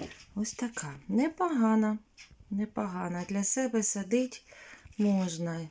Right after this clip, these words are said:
Я ж кажу, з п'ятнадцятого вересня. Оце така в мене редисочка на двадцять третє жовтня. Зараз побачимо, яка вона буде в розрізі. Так,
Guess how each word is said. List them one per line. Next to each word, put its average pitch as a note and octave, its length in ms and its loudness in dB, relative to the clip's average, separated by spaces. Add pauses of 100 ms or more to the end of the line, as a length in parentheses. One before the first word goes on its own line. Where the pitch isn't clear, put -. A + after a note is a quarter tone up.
(320)
Я F3 100 -6
ж - 100 -8
кажу, E3+ 240 -4
з - 80 -6
п'ятнадцятого D#3+ 1700 -6
вересня. G#3 640 0
Оце A3+ 220 -4
така G#3 320 -4
в G#3 60 -2
мене F#3 300 0
редисочка D3+ 600 -4
на F3 180 0
двадцять D#3+ 440 -6
третє D#3 360 -6
жовтня. C3+ 440 -10 (640)
Зараз G3 280 2
побачимо, F3 520 -2
яка D#3 320 -2
вона D#3+ 300 -4
буде D#3 280 -4
в C3+ 100 -6
розрізі. C3+ 580 -8
Так, G#3 580 0